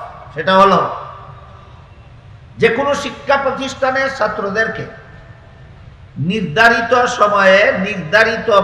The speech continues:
পাঠ্যতালিকা পড়া-, পড়ানোর পরে যখন ছাত্রদের পরীক্ষা নেওয়া হয়, পরীক্ষার্থী ছাত্ররা যখন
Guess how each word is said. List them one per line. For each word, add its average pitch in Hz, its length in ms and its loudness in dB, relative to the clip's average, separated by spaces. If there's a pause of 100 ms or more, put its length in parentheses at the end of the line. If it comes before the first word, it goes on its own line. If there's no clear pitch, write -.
পাঠ্যতালিকা 196 920 -2
পড়া-, 170 440 0
পড়ানোর 190 480 0
পরে 160 220 -4 (1000)
যখন 175 400 -2
ছাত্রদের 180 520 0 (160)
পরীক্ষা 208 480 -6
নেওয়া 160 220 -4
হয়, 120 200 -6 (1160)
পরীক্ষার্থী 254 760 -2
ছাত্ররা 220 540 0
যখন 208 380 -2